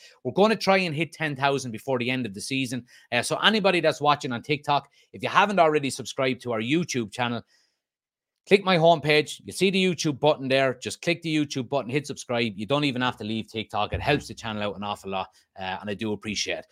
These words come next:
But anyway, guys, thanks for watching. Uh, we'll be back tomorrow night. Big night tomorrow night, uh, live for the new show at eight o'clock. And then from nine, we'll be going straight into the Football Manager episode six. Um,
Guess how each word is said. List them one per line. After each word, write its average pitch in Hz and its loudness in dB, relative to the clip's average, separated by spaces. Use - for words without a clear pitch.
But 190 6
anyway, 220 8
guys, 180 4
thanks 202 2
for 196 2
watching. 180 4
Uh, 147 2
we'll 147 -2
be 147 -2
back 190 4
tomorrow 180 2
night. 156 0
Big 233 4
night 202 0
tomorrow 165 0
night, 151 0
uh, 135 4
live 170 4
for 160 -4
the 147 -6
new 156 -2
show 147 2
at 127 6
eight 139 2
o'clock. 131 -2
And 113 -10
then 120 -6
from 117 -10
nine, 131 0
we'll 110 -12
be 113 -10
going 120 -6
straight 123 -2
into 117 -6
the 101 -16
Football 127 -2
Manager 120 -2
episode 143 -4
six. - 0
Um, 110 -2